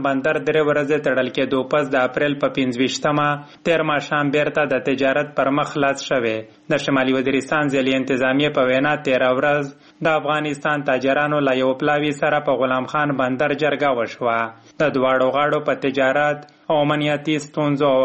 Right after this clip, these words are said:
حل باندې خبرې وشوې چې پس بندر خلاص کړل شو. د غلام خان بندر تحصیلدار غنی الرحمن وزیر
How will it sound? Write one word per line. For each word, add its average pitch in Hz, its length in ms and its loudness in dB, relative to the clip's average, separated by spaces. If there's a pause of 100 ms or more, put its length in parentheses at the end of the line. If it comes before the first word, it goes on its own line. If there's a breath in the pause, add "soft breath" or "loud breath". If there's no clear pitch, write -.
حل 143 240 -2
باندې 147 340 0
خبرې 143 400 0
وشوې 113 440 -2 (400 loud breath)
چې 165 100 2 (120)
پس 143 340 0
بندر 135 460 0
خلاص 143 380 -2
کړل 113 200 0 (100)
شو. 117 180 -2 (460)
د 135 180 2
غلام 135 320 -2
خان 135 260 -2
بندر 143 460 0
تحصیلدار 135 640 0
غنی 135 240 0
الرحمن 131 500 0
وزیر 147 320 0